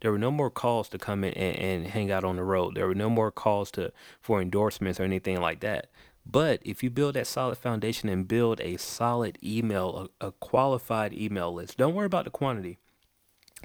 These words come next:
Qualified. These are people that really rock with you and really enjoy what you're doing. If you take the time out to build that list, then what's gonna happen is that you're gonna be able to, five years from now,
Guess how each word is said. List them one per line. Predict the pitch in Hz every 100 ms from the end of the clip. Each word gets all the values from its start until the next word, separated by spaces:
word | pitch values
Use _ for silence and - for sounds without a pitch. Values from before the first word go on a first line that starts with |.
| -
Qualified. | - 127 127 - 104 - - - -
These | - 120 113
are |
people | - 127 120
that | 101
really | 87 101 113
rock | 107 117 107 -
with | 98 110
you | 104
and | 95 98
really | 113 110 -
enjoy | 104 98 107
what | 101 98 -
you're | 110
doing. | 101 95
If | 90
you | 117
take | 120 151 143
the |
time | 127 131 127
out | 110
to | 107
build | 107 101 90
that | 98 120 135
list, | 139 151 - - - - - -
then | 104
what's | 110 -
gonna | 113 95
happen | 117 127 113 101
is | 90
that | 92 -
you're | 95 117 123
gonna | 117 104
be | 98 107 107
able | 101 104
to, | - 95
five | 90 107 107 101
years | 101 104
from | - 98
now, | 95 90